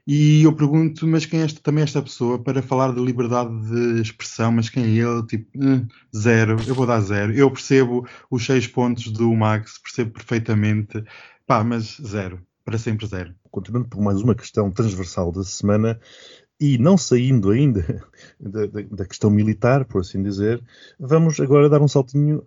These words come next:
Speaker 2: à Bielorrússia, onde o nosso amigo, com umas enormes aspas, Lukashenko, continua a fazer das suas. Eh, após as sanções da Un-, da, da União Europeia, por todos conhecidos, ele começou a chantagear, ou usando seres humanos para chantagear, para provocar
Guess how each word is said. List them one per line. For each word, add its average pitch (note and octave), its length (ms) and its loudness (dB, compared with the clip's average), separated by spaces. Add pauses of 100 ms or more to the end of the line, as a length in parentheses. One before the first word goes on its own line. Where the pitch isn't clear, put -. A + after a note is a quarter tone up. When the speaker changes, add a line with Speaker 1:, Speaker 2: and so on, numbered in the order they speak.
(140)
Speaker 2:
à D3+ 160 -2
Bielorrússia, C#3 720 -4 (220)
onde G#2+ 280 -4 (240)
o G2 80 -12
nosso G2 280 -4
amigo, G2 460 -2
com G2 120 4 (160)
umas F2+ 320 4
enormes G2+ 460 6
aspas, F2+ 520 -4
Lukashenko, G#2+ 760 -10 (120)
continua C3+ 300 0
a - 20 -2
fazer G2+ 220 -4
das A2+ 140 -4
suas. F2+ 500 -6 (600)
Eh, A2 200 -6
após A2+ 240 4
as G#2 120 0
sanções G2 460 0
da G2 80 2
Un-, F#2+ 220 0
da, F2 320 -6
da F#2 120 -8
União F#2 180 -6
Europeia, E3+ 460 -4 (260)
por - 100 -20
todos - 200 -10
conhecidos, G#2 640 -8 (320)
ele C#3+ 120 4
começou B2 640 2
a F2+ 40 2
chantagear, G2 880 -2 (180)
ou F#2+ 260 -4
usando A2 280 2
seres A#2 320 0
humanos B2 600 2 (140)
para F2 100 -12
chantagear, G2 580 -2
para A#2 80 -10
provocar F#2 520 -4